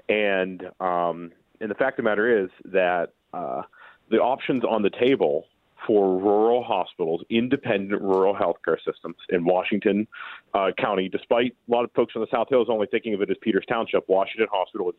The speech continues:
officially, by federal s-, standards, a, a, a rural hospital. Um, the options on the table for, uh,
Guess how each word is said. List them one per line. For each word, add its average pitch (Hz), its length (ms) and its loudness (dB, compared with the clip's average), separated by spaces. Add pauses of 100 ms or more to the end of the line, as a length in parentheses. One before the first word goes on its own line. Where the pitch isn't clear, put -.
officially, 95 560 0
by 85 160 0
federal 101 280 2
s-, - 220 -14 (140)
standards, 92 520 0
a, 80 140 0 (100)
a, 82 240 0 (480)
a 92 80 0
rural 101 320 2
hospital. 90 580 -2 (400)
Um, 92 480 -2 (240)
the 127 80 -2
options 147 380 0
on 135 140 0
the 117 80 0
table 120 580 2 (200)
for, 104 460 4
uh, 90 460 2